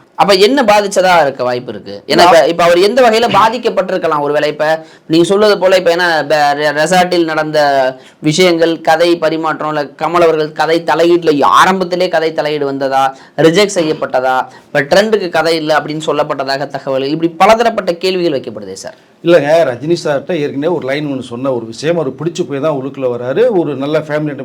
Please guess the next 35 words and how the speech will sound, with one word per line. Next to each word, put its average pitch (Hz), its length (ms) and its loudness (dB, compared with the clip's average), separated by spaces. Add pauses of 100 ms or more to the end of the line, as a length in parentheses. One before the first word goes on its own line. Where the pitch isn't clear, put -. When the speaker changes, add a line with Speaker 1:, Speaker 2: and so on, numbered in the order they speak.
Speaker 2:
காமெடியோட 156 840 0 (340)
ஒரு 127 140 -12
படம் 165 220 2
பண்ண 170 200 0
ரஜினி 160 100 -2
சார் 139 240 -2
விரும்புறாரு. 147 400 -2 (640)
இது 175 160 6
பிடிச்சு 202 380 0
போய் 196 80 2
தான் 214 160 2
உள்ள 185 180 2
உங்களை 151 200 0
சேர்க்கிறார். 156 420 -4 (560)
நீங்க 151 280 2
எல்லாம் 226 240 6
டிசைட் 226 460 0
பண்ணதுக்கு 156 280 -2
அப்புறம் 156 300 -2
தான் 233 180 2
இந்த 170 140 0
நியூஸை 190 140 -4
வெளியில 196 400 4
விடுறாங்க. 127 280 -2 (460)
அதற்கு 214 360 4
முன்னாடி 254 120 4
ஆயிரத்தெட்டு 202 540 2
விஷயங்கள் 233 460 0
பேசப்படும். 220 680 0 (480)
ரவுண்ட் 214 320 4
டேபிள் 180 320 2
உட்காந்து 214 360 0
பேசுவாங்க, 180 320 0 (600)
கமலும் 214 400 4
இன்க்ளூடிங். 175 520 0